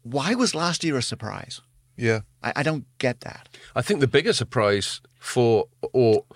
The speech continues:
Speaker 3: or at least claimed surprise, is that the total amount of money chucked at five G hasn't been higher, full stop. I mean, you're, you were talking, if I understood you correctly, you were talking slightly in terms of the cycle.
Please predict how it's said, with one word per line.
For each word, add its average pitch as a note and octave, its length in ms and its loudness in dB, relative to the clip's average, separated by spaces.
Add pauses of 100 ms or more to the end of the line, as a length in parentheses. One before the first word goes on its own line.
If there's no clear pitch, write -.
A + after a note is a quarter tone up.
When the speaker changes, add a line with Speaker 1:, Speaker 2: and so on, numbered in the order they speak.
(120)
Speaker 3:
or C3 100 4
at - 40 4
least C3 160 0
claimed C3 400 2
surprise, E2+ 640 -6 (720)
is C3 280 4
that B2 380 2
the A2 200 0
total B2 340 0
amount A2 300 2
of - 220 -8
money A2 240 0
chucked - 360 -4
at - 80 -4
five G2+ 260 -2
G G2+ 220 -6
hasn't G2+ 240 -6
been G#2 120 -4
higher, G2+ 220 -2
full G2 220 -8
stop. - 400 -4 (320)
I - 40 -6
mean, A2+ 140 2
you're, B2 240 4
you C3 220 2
were G#2 100 4
talking, G#2 320 -2
if F2 100 -4
I G2+ 100 2
understood G#2 380 -2
you F2 60 -10
correctly, G2 320 -2
you G2+ 80 -4
were G#2 60 -2
talking G2+ 340 -8
slightly A2 320 -4
in F2 60 -4
terms F#2 240 -4
of F#2+ 160 -12 (120)
the F#2 120 -4
cycle. A2+ 540 -2